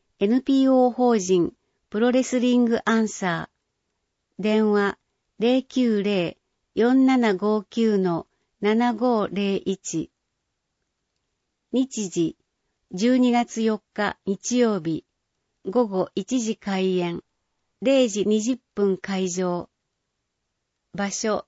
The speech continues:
キセラホール。費用、五百円から。年齢や座席によって異なります。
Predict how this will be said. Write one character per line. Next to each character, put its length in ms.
キ 120
セ 180
ラ 160
ホ 240
ー 60
ル。 220
費 160
用、 360
五 120
百 380
円 220
か 180
ら。 220
年 300
齢 220
や 200
座 180
席 280
に 100
よ 120
っ 40
て 240
異 260
な 120
り 140
ま 140
す。 200